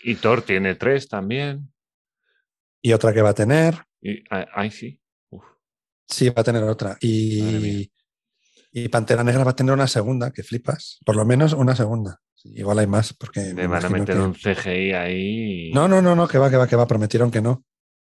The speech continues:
Speaker 2: Prometieron que no y que no iban a. Entonces, creo
Speaker 1: Harán
Speaker 2: que
Speaker 1: algo en la historia para que, ¿no?
Speaker 2: Ya sabes, ahora con esto de la integración y demás, entonces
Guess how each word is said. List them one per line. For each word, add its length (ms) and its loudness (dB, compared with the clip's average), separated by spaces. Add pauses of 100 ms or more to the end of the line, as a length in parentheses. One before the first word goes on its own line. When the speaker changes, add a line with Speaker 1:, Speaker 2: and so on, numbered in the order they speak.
(140)
Speaker 2:
Prometieron 440 0
que 140 0
no 240 2
y 60 0
que 160 -8
no 100 -4
iban 220 -2
a. 360 -4 (760)
Entonces, 760 0 (220)
creo 560 2
Speaker 1:
Harán 340 0
Speaker 2:
que 60 2
Speaker 1:
algo 200 2
en 100 0
la 80 2
historia 840 2
para 460 -2
que, 540 -10 (720)
¿no? 260 -16 (220)
Speaker 2:
Ya 140 4
sabes, 200 4
ahora 140 4
con 140 2
esto 180 2
de 80 4
la 100 4
integración 560 -2
y 60 -2
demás, 340 -2
entonces 260 -2